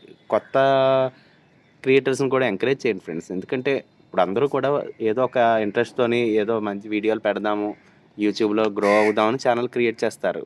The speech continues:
ఎవరు కూడా ఉత్తినే ఆ కాలక్షేపానికి అలా కాకుండా సీరియస్గానే తీసుకుంటారు. కానీ మీరు కేవలం కొద్ది మంది వీడియోస్నే లైక్ చేస్తుంటారు.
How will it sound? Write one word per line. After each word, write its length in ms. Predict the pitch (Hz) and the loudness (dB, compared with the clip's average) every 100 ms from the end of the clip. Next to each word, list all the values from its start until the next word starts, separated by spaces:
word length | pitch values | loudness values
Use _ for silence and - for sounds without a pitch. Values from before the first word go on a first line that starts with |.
| 87 | -4
ఎవరు 260 | 90 104 123 | -4 -4 -4
కూడా 280 | 123 131 156 113 - _ _ _ _ _ _ _ _ _ - | -2 0 0 0 -8 _ _ _ _ _ _ _ _ _ -16
ఉత్తినే 320 | 98 - 120 | -12 -4 0
ఆ 160 | 117 98 | 2 2
కాలక్షేపానికి 760 | - 92 95 - 113 120 120 | 2 0 0 -2 0 0 0
అలా 120 | 117 113 | 0 0
కాకుండా 460 | - 95 90 98 117 | -2 -2 -2 -4 -4
సీరియస్గానే 560 | - 120 123 123 135 151 | -2 -2 -2 -2 -2 0
తీసుకుంటారు. 580 | 139 127 131 117 95 85 - | -2 -2 -6 -6 -6 -10 -10
కానీ 240 | 120 139 | -6 -4
మీరు 200 | 139 123 | -2 -2
కేవలం 380 | - 113 113 143 | -2 0 0 0
కొద్ది 280 | 139 113 107 | 0 -2 0
మంది 200 | 127 135 | -2 0
వీడియోస్నే 440 | 127 123 123 - 123 | -2 0 -2 -2 -2
లైక్ 240 | 107 104 | -2 -4
చేస్తుంటారు. 680 | - 107 - 104 98 95 139 | -4 -4 -4 -10 -6 -4 -4